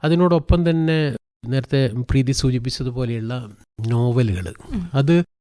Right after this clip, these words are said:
Speaker 1: ഞാൻ കൂടുതലും വായിച്ചത് ഖണ്ഡശയായിട്ട്, അന്ന് ജനയുഗം,
Speaker 2: ഉം.
Speaker 1: ദേശാഭിമാനി, ഏ, ചലിത മനോരമ,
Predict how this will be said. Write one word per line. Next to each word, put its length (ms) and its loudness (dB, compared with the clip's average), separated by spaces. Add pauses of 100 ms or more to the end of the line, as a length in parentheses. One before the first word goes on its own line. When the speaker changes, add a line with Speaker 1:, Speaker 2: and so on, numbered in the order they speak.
Speaker 1:
ഞാൻ 200 2
കൂടുതലും 440 4
വായിച്ചത് 480 2
ഖണ്ഡശയായിട്ട്, 880 0
അന്ന് 280 -4 (600)
ജനയുഗം, 640 2 (120)
Speaker 2:
ഉം. 80 -2
Speaker 1:
ദേശാഭിമാനി, 760 -2 (480)
ഏ, 140 -6
ചലിത 320 0
മനോരമ, 460 0